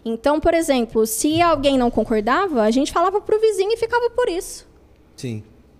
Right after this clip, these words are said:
Speaker 1: Hoje tem a, a, os Instagrams de fofoca, hoje tem a internet, hoje tem o Twitter, hoje tem o Instagram, hoje tem os seus comentários de foto que se você não desativar vai ter gente falando merda pra você,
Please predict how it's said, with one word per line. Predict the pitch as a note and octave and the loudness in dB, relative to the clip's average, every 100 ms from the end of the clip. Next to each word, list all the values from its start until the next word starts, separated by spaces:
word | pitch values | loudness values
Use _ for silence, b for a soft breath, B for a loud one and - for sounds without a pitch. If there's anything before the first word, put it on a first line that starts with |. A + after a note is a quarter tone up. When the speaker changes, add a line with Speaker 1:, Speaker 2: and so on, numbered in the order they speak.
| - _ _ - | -20 _ _ 0
Speaker 1:
Hoje | A#3+ D4 D#4+ | 2 2 0
tem | E4 F4+ F4+ | 0 2 2
a, | E4+ - C#4 A#3+ | 2 0 0 2
a, | |
os | A3+ A#3 | 2 2
Instagrams | A#3+ A#3+ A3+ A3 G#3+ | 0 0 0 0 -2
de | |
fofoca, | A3 - D4+ D4+ | -6 -2 -2 0
hoje | B3+ A#3+ | 0 0
tem | A#3+ B3+ A#3 | -2 -4 -2
a | A#3+ | -2
internet, | A3+ A3 A3 A3+ A#3+ C#4+ - C#4 | -2 -4 -2 -2 -2 -4 -6 -6
hoje | A#3+ A3+ A3+ | 0 0 0
tem | A#3 A#3+ | 0 -2
o | A3 | -2
Twitter, | A#3 B3 C#4+ D4 B3+ | -4 -4 -4 -2 0
hoje | A3+ A3+ | 0 -2
tem | A3+ A#3 | -2 -2
o | A3 | -2
Instagram, | A3 - A3+ A3 A#3+ C#4+ B B - | -4 -6 -6 -4 -2 -4 B B 0
hoje | B3+ C#4 C4+ | 2 2 0
tem | C#4+ C#4+ | 0 0
os | C#4 | 0
seus | D4 D#4 | 0 0
comentários | - D4 C#4 C#4 B3+ B3 | 0 -2 -2 0 0 0
de | B3 | -4
foto | - B3 B3 | -2 -2 -2
que | - | -8
se | B3 C4+ | -6 -4
você | C4 B3+ C4 | -4 -4 -2
não | B3+ B3+ | -2 -2
desativar | B3 A#3+ - A#3+ A#3+ | -2 -4 -4 -2 0
vai | A3+ | 0
ter | A3+ A#3+ | 0 -2
gente | A#3+ A#3 | -2 -6
falando | - A3+ A3+ | -4 -4 -2
merda | A3+ G#3+ G#3+ | -2 -4 -4
pra | A3 | -6
você, | G#3+ G#3+ C4+ C#4+ | -6 -4 -2 -4